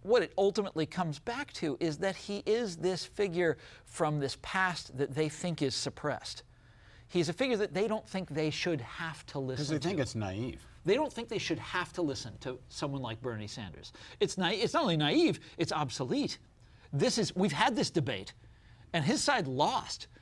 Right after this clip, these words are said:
Speaker 1: back in the nineteen eighties and the nineteen nineties. We don't have to listen to this again.
Speaker 2: Yeah, it's actually very similar to the way Obama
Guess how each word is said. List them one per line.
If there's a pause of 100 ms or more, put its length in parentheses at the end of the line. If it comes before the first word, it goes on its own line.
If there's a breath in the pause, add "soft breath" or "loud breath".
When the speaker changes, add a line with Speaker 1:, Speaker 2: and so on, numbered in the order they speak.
(200 soft breath)
Speaker 1:
back
in
the
nineteen
eighties
and
the
nineteen
nineties.
We
don't
have
to
listen
to
this
again. (180)
Speaker 2:
Yeah, (120)
it's
actually
very
similar
to
the
way
Obama